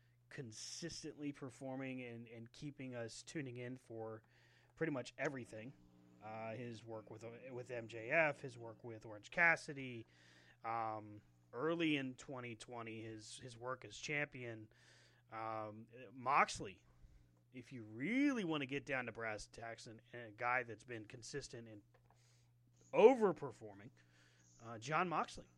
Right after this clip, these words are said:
I think, to me, is a, a good pick.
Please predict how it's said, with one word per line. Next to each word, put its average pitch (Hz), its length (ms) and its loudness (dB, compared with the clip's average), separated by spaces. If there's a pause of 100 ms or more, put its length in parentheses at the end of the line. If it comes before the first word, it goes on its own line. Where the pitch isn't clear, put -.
(580)
I 123 100 -2
think, 127 380 -6 (600)
to 156 140 -4
me, 135 560 -2
is 127 140 -8
a, 127 80 -6 (100)
a 143 40 -6
good 147 240 -4
pick. - 320 -4